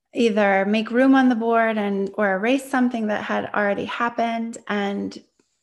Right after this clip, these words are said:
put something else there, um, a salary that I wanted to achieve, or, um, a next, a next job change or a position.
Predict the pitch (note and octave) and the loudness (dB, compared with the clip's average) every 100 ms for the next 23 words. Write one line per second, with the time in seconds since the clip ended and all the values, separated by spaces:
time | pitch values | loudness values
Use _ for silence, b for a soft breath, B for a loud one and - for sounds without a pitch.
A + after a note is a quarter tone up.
0 | _ _ _ - A#3 A#3+ A3 G3+ F#3+ - | _ _ _ -6 -6 -2 -2 -2 -4 -2
1 | G3+ G3+ G#3+ - - G#3+ A3 G#3 G#3 G#3 | -2 -2 -6 -14 -8 0 2 2 0 -2
2 | - G3 F#3 F#3 - G#3 - A#3 A3 A3 | -2 -4 -4 -8 -10 -14 -4 0 2 0
3 | G#3+ G#3 G#3 G#3 G3+ G3+ G3 G3 G3 G3+ | -2 -2 -2 0 0 0 -2 -4 -6 -8
4 | F#3+ - G3+ G3 F#3+ F#3+ - - G3 F#3+ | -8 -8 -8 -8 -8 -12 -14 -10 -8 -6
5 | F3+ G3 b b b b b _ - G2+ | -8 -10 b b b b b _ -14 -12
6 | G2 G2 - A3 - _ _ _ G#3+ G#3 | -12 -12 -12 -14 -16 _ _ _ -6 -4
7 | G3+ G3+ - - - _ - - _ - | -6 -10 -20 -20 -20 _ -20 -20 _ -20
8 | - _ A3 A3 A3 A3 - - - - | -20 _ -6 -4 -4 -6 -14 -20 -20 -20
9 | _ _ - G3 E3+ G#3 - G3+ F#3+ G3 | _ _ -8 -6 -6 -10 -8 -8 -8 -8
10 | F#3+ F#3 - G3+ G#3 G#3 - F#3+ F#3 G3 | -8 -10 -12 -12 -8 -8 -8 -8 -8 -10